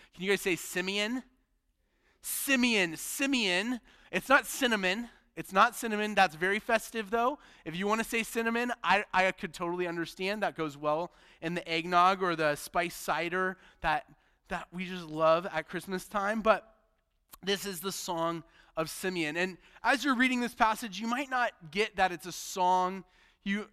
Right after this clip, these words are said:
you might think, "Oh, yeah, it's just something that he says over Jesus." But, uh, one of the, the kind of traditional ways of understanding this, as we,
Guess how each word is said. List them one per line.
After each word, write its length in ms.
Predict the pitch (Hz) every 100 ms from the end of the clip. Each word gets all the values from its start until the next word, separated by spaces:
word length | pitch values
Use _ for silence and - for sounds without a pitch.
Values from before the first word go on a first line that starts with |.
| _ _
you 180 | 196 196
might 300 | 208 226 220 _ - _ -
think, 200 | 208 196
"Oh, 140 | 247 254
yeah, 180 | 247 220
it's 100 | -
just 140 | -
something 260 | 247 233 240
that 100 | 208
he 100 | 196
says 440 | - 254 240 185
over 220 | 202 202 196
Jesus." 540 | - 226 202 190 -
But, 240 | - 196 - - - -
uh, 160 | 180 190 202
one 140 | 202 285
of 80 | 269
the, 120 | 170 _ _ 170
the 100 | 185
kind 280 | - 226 220
of 60 |
traditional 840 | - 196 156 226 233 240 233 220 160
ways 260 | 180 196 175
of 80 | 185
understanding 560 | 180 160 - 196 196
this, 220 | 175 151 160
as 120 | 151
we, 180 | 170